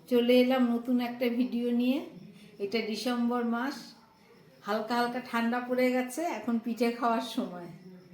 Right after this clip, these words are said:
ওই জন্য একটু পিঠে করে আজকে দেখাবো। আজকে রেসিপিতে আছে দুধ পুলি। তার জন্যে আমি এই সাড়ে সাতশো মতো দুধ জাল দিয়ে রেখেছি। এছাড়া একটা নারকেল কুড়ে নিয়েছি, এই যে নারকেল কোড়া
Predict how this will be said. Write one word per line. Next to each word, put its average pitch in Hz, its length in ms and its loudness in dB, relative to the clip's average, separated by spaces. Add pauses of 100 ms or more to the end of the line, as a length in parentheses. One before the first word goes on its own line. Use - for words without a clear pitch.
(220)
ওই 214 120 -6
জন্য 233 260 0
একটু 240 200 -6
পিঠে 240 320 0
করে 254 380 0 (160)
আজকে - 360 -4
দেখাবো। 170 540 -4 (680)
আজকে 208 360 0
রেসিপিতে 247 600 2
আছে 320 400 0 (680)
দুধ 247 240 4 (140)
পুলি। 165 320 -6 (600)
তার 220 220 2
জন্যে 247 360 6
আমি 262 360 2 (720)
এই 285 560 0
সাড়ে 247 320 2
সাতশো 262 420 -2
মতো 262 280 2
দুধ 262 280 0 (220)
জাল 220 300 6
দিয়ে 277 360 2 (340)
রেখেছি। - 600 -6 (720)
এছাড়া 233 400 0
একটা 240 260 0
নারকেল 220 460 0
কুড়ে 247 320 4
নিয়েছি, 247 460 8
এই 339 180 2
যে 220 140 0
নারকেল 214 420 0
কোড়া 254 400 0